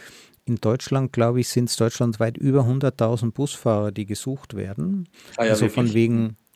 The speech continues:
Speaker 1: ja, von wegen autonome, äh, jetzt dürfen sogar Frauen Lokomotivführer werden, ja, siehe da.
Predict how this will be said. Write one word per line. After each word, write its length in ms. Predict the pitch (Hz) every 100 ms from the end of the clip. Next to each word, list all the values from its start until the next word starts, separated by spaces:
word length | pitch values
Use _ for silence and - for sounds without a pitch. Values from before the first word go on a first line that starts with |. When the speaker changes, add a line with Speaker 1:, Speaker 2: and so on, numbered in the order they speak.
| _
Speaker 1:
ja, 240 | 135 110 139
von 240 | - 123
wegen 240 | 117 123
autonome, 920 | 123 117 - 123 113 120 120 113 107 113 - - _ -
äh, 480 | 120 110 110 113 113
jetzt 220 | 117 -
dürfen 220 | 113 123
sogar 260 | 110 110 104
Frauen 400 | - - - 131
Lokomotivführer 1040 | - - 110 101 - 113 - 131 135 135
werden, 340 | 123 127 147 135
ja, 200 | 98 117
siehe 320 | - 107 104
da. 400 | 101 95 147 202